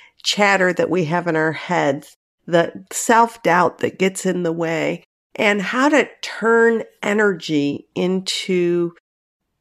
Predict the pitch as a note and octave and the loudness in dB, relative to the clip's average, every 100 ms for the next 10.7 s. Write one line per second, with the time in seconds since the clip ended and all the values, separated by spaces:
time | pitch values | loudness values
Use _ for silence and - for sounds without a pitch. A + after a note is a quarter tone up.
0 | _ - F#3+ A3 C#4+ - - A3 F#3+ E3 | _ -8 2 4 2 0 2 4 4 0
1 | E3+ G#3 G#3+ - - F#3+ F#3 - F#3 F#3 | 0 0 0 -6 -4 -4 -4 -4 0 0
2 | F#3 E3+ - D3+ D#3+ D3+ E3 E3 - - | 2 -2 0 0 0 0 0 0 -2 -10
3 | - E3+ - D3 D3+ D#3 E3+ F3+ D#3+ - | -2 -2 0 -2 0 -2 -2 -4 -4 -2
4 | D3 C#3+ D3+ - D#3 - C#3+ D3 - F3+ | 0 0 -4 -4 -2 0 -4 -4 -4 -2
5 | D#3+ F#3 G3+ C4 - - - - D#3+ - | 0 0 0 0 -2 -8 -8 -4 -2 -2
6 | - D3 - F3 F3+ G#3 G3+ F#3 F#3 F#3+ | 0 0 0 0 0 0 0 0 0 -4
7 | F#3+ - F#3+ F#3 D#3 D3 - E3+ F3+ F3+ | -2 0 0 0 0 0 -2 -4 -4 -6
8 | - G3+ A3 A#3 _ _ _ _ - A#3 | -6 -4 -4 -6 _ _ _ _ 0 0
9 | A#3 - B3 A#3 F#3 D#3+ F3 - D#3+ E3+ | 2 2 0 2 -2 -2 -4 -2 0 0
10 | E3 D#3+ D#3 D3+ D#3 C#3 | 0 -2 -2 0 2 2